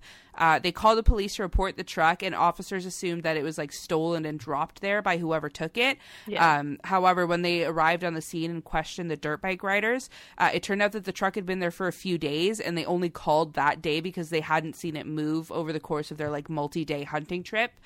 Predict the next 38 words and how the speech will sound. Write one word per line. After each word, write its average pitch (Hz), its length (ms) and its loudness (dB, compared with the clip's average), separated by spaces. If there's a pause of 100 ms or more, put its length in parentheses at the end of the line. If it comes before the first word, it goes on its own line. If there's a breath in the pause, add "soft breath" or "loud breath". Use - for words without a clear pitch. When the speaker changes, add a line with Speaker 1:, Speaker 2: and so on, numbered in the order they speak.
(200 loud breath)
Speaker 1:
So - 140 -6
I - 20 -2
think 170 160 -4
they 180 80 -2
said 185 160 -4
they 175 80 -2
were 170 80 2
there 160 140 0
for, 156 100 -8
like, 147 160 -4
four 170 380 2
days, 160 320 2
and 175 80 0
it - 20 0
was 151 140 -4
in 151 60 -4
the 147 60 -6
same 147 300 -4
spot 147 400 -2
for, - 100 -10
like, 151 160 -6
four 156 280 -4
days. 156 500 -6 (640 loud breath)
Um, 156 500 2 (200)
Speaker 2:
Good 214 120 4
of 262 80 2
them 339 220 0
to 262 60 0
call, 175 300 2
because 170 280 -8
most 175 200 -4
people 202 120 -2
would 208 120 0
just 180 140 -10
be 170 60 -2
like, 160 160 -6
"Meh, 160 120 -4 (200)
bye." 156 180 -8